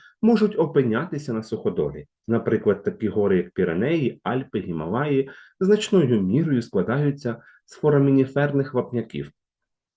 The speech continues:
Людина здавна використовує їх як будівельний матеріал.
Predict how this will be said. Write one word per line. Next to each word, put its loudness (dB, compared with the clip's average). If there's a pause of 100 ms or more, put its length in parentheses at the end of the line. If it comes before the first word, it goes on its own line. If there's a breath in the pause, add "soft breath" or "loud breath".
(200)
Людина 4
здавна 0
використовує 0
їх -4
як -6
будівельний -2
матеріал. -4